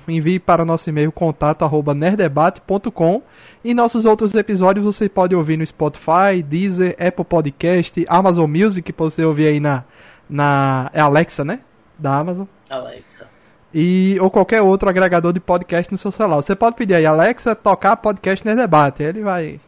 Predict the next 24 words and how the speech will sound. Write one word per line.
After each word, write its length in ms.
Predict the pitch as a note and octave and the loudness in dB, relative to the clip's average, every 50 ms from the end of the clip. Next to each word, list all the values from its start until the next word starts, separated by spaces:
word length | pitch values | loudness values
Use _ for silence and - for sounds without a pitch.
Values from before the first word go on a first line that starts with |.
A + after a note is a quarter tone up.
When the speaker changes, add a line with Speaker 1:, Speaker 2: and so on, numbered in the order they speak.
| _ _ _ _ _ _ - | _ _ _ _ _ _ -10
Speaker 1:
vai 120 | D#3 D3+ | -10 -8
tocar 260 | - D3+ C3+ - C#3+ | -6 -6 -6 -6 -6
pra 100 | - C#3 | -8 -8
você 280 | C3+ C#3 C3 - - B2 | -8 -8 -10 -12 -12 -14
aí. 140 | - - - _ _ _ _ _ _ _ _ _ _ _ _ _ _ _ _ _ _ _ _ _ _ _ _ _ _ _ - | -14 -14 -18 _ _ _ _ _ _ _ _ _ _ _ _ _ _ _ _ _ _ _ _ _ _ _ _ _ _ _ -6
Vamos 180 | E3 F3 F3+ F3 | -4 -2 0 0
lá, 160 | D#3 C3+ A#2+ - | 0 0 -2 -6
estamos 380 | - - - - A3 G#3+ G#3 G#3 | -14 -14 -8 -4 -4 -2 0 -2
aqui 240 | G3 G3+ A3 A3 G#3+ | -2 -2 -2 -6 -6
com 340 | - - A3 A3 A3+ A#3 A#3 | -4 -2 0 0 0 0 -2
um 540 | A#3 A#3 A#3+ B3 B3+ B3+ B3+ B3+ B3 A#3+ A3+ _ _ _ _ | -4 -6 -6 -8 -8 -8 -8 -10 -10 -12 -12 _ _ _ _
cast 600 | - A3+ A#3 A#3+ C4+ C4 - - - C#4 C4+ C#4 - | -4 -2 -2 -2 -2 -4 -8 -6 -6 -4 -4 -4 -4
inédito 600 | C4 D4 C#4 G#3 F#3+ F#3+ G3 G3+ G3 F#3+ - F3+ | -2 -2 0 2 4 4 4 2 0 -2 -2 -4
aqui. 260 | D#3 - D#3 D3 D3+ | -4 -2 -2 -2 -2
Primeira 380 | D3+ - F3 E3 E3 G3 A3 F#3+ | -4 -4 -6 -4 -2 -2 0 0
vez 200 | E3 E3 F3+ - | 0 0 -2 -2
que 100 | - F#3 | -4 -8
tem 160 | - E3 D#3+ | -4 -4 -4
essa 180 | D#3+ D#3 - D#3 | -4 -4 -4 -6
equipe 320 | D3+ - D3+ D3+ - - | -6 -4 -4 -4 -4 -6
aqui 180 | C#3 - D3 C#3+ | -8 -8 -8 -4
gravando 440 | D3+ D3+ D3+ C#3+ C#3 D3 C#3+ D3+ - | -2 0 0 0 0 -2 -4 -4 -4
toda 260 | - D#3 D#3 D#3 D3+ | -4 -2 0 0 -2
junta. 420 | C#3+ D3+ D#3 F#3 G3 - C4+ C4+ | -2 -2 -4 -4 -6 -6 -8 -8